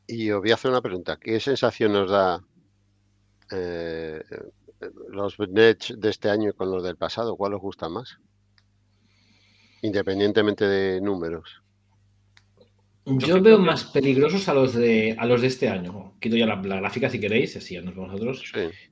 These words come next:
Speaker 2: Yo qui-, yo creo que son más peligrosos los de este año. Y explico, yo veo a Harden más decisivo de lo que es Irving.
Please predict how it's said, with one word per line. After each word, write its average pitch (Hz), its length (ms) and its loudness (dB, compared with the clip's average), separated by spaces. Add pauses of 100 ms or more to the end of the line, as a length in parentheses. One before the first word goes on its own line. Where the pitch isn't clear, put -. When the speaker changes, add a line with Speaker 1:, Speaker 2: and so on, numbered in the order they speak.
(180)
Speaker 2:
Yo 135 240 4
qui-, 175 260 0
yo 151 280 -4
creo 185 220 4
que 165 100 -2
son 156 400 0
más 135 220 0
peligrosos 143 340 0
los 127 120 0
de 113 60 0
este 110 200 -4
año. 90 360 -10 (120)
Y 107 680 0
explico, 107 420 -4
yo 123 320 0
veo 117 300 0
a 104 60 -6
Harden 170 640 -4 (340)
más 139 340 -2
decisivo 151 500 -2
de 139 60 4
lo 113 80 -2
que 113 60 -6
es 107 140 -8
Irving. 92 320 -10